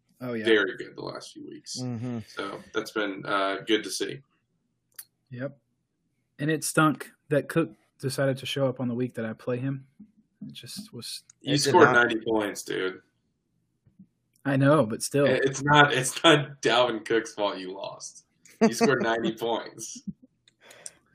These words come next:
Speaker 3: No,
Speaker 1: It was
Speaker 3: I mean,
Speaker 1: partially
Speaker 3: Honey-,
Speaker 1: his
Speaker 3: Honeycutt
Speaker 1: fault.
Speaker 3: had some un-, he had some, you had some unlucky things happen there
Speaker 1: I
Speaker 3: with,
Speaker 1: definitely
Speaker 3: uh,
Speaker 1: did.
Speaker 3: Nyheim Hines going out after the first series, and yeah.
Speaker 1: Yes.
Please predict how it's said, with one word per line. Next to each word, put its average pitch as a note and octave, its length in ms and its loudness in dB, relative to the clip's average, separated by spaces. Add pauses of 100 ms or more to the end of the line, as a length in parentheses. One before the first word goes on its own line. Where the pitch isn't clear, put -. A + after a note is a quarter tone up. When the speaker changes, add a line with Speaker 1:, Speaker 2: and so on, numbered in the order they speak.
Speaker 3:
No, C3+ 180 6
Speaker 1:
It - 20 8
was C3+ 160 6
Speaker 3:
I - 60 -6
mean, C3 80 6
Speaker 1:
partially D#3 400 6
Speaker 3:
Honey-, C3 160 6
Speaker 1:
his C3+ 100 0
Speaker 3:
Honeycutt F3 260 4
Speaker 1:
fault. D#3+ 140 4
Speaker 3:
had E3 260 4
some C3+ 200 -4
un-, A#2+ 320 -2
he C#3 120 -6
had C3+ 220 -2
some, A2+ 320 -6
you B2+ 120 -2
had B2+ 120 0
some A2 320 -6
unlucky G#2 520 -6
things G2 300 -6
happen F#2 380 -10
there - 240 -18 (240)
Speaker 1:
I A#2+ 240 -8 (140)
Speaker 3:
with, A2 260 -2
Speaker 1:
definitely A#2+ 160 0
Speaker 3:
uh, G2+ 220 0 (200)
Speaker 1:
did. G#2+ 140 -4
Speaker 3:
Nyheim A2+ 320 -4
Hines A2 320 -4
going G#2+ 260 -4
out G#2+ 240 -2 (240)
after G#2 240 -8
the F#2+ 120 -8
first - 280 -8
series, G2+ 460 -4
and F#2 180 -8 (840)
yeah. - 200 -10 (300)
Speaker 1:
Yes. - 440 -18